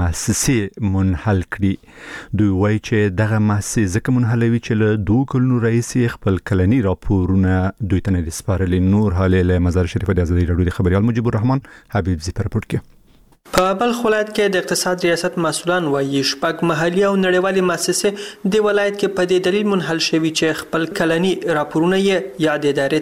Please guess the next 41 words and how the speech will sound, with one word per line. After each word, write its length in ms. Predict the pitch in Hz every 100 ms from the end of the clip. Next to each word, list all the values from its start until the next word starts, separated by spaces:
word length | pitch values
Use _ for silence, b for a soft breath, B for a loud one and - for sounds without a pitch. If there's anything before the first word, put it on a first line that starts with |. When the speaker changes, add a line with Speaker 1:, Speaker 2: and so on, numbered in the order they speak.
| 156
Speaker 2:
ته 280 | 165 175 170
نه 80 | 151
دي 40 | 139
وړاندې 320 | 127 120 120
کړي 180 | 139 143 139 B B 147
او 100 | 143
په 140 | 143 135
پام 160 | 156 156
کې 160 | 160
ده 60 | 165 160 165
تر 120 | 151 139
دوه 160 | 160 160
میاشتو 340 | 156 - 156 156
نورو 200 | 202 214
به 80 | 202 202
هم 180 | 226 233 B B 160
اتلس 360 | 156 165 156 -
نورې 300 | 156 147 139
مؤسسې 580 | 131 - - 151 - 147
منحل 360 | 156 147 131 139
شي. 140 | - 156 156 B B 151
د 80 | 147
بلخ 180 | 143 147 -
د 80 | 160
اقتصاد 380 | 156 - 156 147
ادارې 220 | 151 160 175
مشر 600 | - 202 202 - - 208
انجینر 320 | 208 208 196
جنت 260 | 190 185 175 185
ګل 120 | 180
شرافت 480 | 180 165 156 170 170 165
ازادي 320 | 151 156 156
راډیو 220 | 143 151 -
سره 140 | 151 151
په 80 | -
خبرو 240 | 143 139
کې 160 | - 147
وویل 240 | 185 214 208
چې 500 | - - - 208 208
په 80 | 202
روان 260 | 196 190